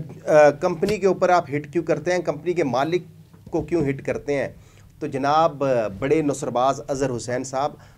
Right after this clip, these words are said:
आप जैसे जो कमीशन एजेंट हैं, जिनकी वजह से गरीब आवाम लुटती है, मेरा तो काम है कि आप जैसे नौसरबाजों, लुटेरों को एक्सपोज करना, क्योंकि आप माजी में भी कई कंपनियों में रहते हो,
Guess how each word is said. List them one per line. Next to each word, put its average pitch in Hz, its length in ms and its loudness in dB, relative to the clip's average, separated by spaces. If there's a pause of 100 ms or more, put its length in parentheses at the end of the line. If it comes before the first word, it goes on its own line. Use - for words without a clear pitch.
(140)
आप 147 260 0
जैसे 175 220 -2
जो 180 120 -2
कमीशन 151 460 -2
एजेंट 135 380 -2
हैं, 113 240 -6
जिनकी 170 280 -2
वजह 156 180 -2
से 165 200 -4
गरीब 139 360 0
आवाम 123 500 0
लुटती 127 380 -6
है, 107 180 -4 (340)
मेरा 196 220 4
तो 226 100 2
काम 214 340 2
है 233 60 2
कि 226 100 -4
आप 180 440 2
जैसे 185 340 2
नौसरबाजों, 160 720 0
लुटेरों 151 460 2
को 165 220 0
एक्सपोज 170 500 0
करना, 120 460 -4 (360)
क्योंकि 185 220 2
आप 175 380 4
माजी 151 360 2
में 202 160 0
भी 220 120 0
कई 185 240 4
कंपनियों 180 460 -2
में 175 120 -2
रहते 123 360 -2
हो, 127 200 -2